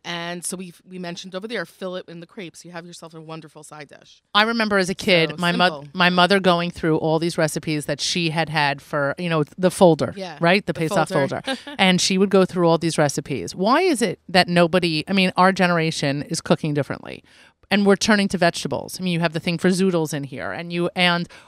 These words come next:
Speaker 2: there are so many, and grilled vegetables and the braised mushrooms and all of these different options are stuff that we make anyway.
Speaker 1: Right,
Speaker 2: It's not so
Speaker 1: exactly.
Speaker 2: hard anymore. Why didn't, why wasn't anybody just making vegetables then?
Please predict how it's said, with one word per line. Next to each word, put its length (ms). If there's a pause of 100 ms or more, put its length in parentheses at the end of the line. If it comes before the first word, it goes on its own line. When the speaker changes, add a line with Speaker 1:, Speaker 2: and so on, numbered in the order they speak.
Speaker 2:
there 200
are 40
so 280
many, 320
and 180
grilled 220
vegetables 640
and 120
the 60
braised 380
mushrooms 480
and 100
all 180
of 80
these 180
different 260
options 320
are 120
stuff 260
that 140
we 120
make 260
anyway. 560 (320)
Speaker 1:
Right, 160
Speaker 2:
It's 120
not 280 (160)
so 240
Speaker 1:
exactly. 40
Speaker 2:
hard 340
anymore. 460 (200)
Why 240
didn't, 240
why 160
wasn't 220
anybody 320
just 160
making 240
vegetables 460
then? 340